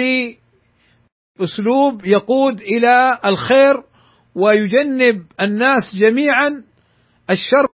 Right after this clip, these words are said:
والفساد وعدم الأمن. فإذا كان دول الكفر يشهدون بهذا، رابطة علماء المسلمين المسمى زعما بأنهم علماء إفتاء وكذا، إنما هم علماء ضلال؟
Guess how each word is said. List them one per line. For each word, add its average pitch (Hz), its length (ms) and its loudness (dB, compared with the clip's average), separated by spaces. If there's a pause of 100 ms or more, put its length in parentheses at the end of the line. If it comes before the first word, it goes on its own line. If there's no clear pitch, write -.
(180)
والفساد 175 600 -4 (680)
وعدم 196 400 -2
الأمن. 143 340 -8 (720)
فإذا 240 260 0
كان 320 300 0
دول 302 240 2
الكفر 226 600 0 (120)
يشهدون 254 520 0
بهذا، 196 600 -2 (520)
رابطة 294 440 2
علماء 254 600 0 (480)
المسلمين 226 680 -2
المسمى 208 580 -2
زعما 180 400 -2 (600)
بأنهم 190 460 -2 (100)
علماء 190 500 -4
إفتاء 185 420 -2
وكذا، 170 420 -4
إنما 175 220 -6
هم 180 160 -6
علماء 170 340 -4
ضلال؟ 165 420 -2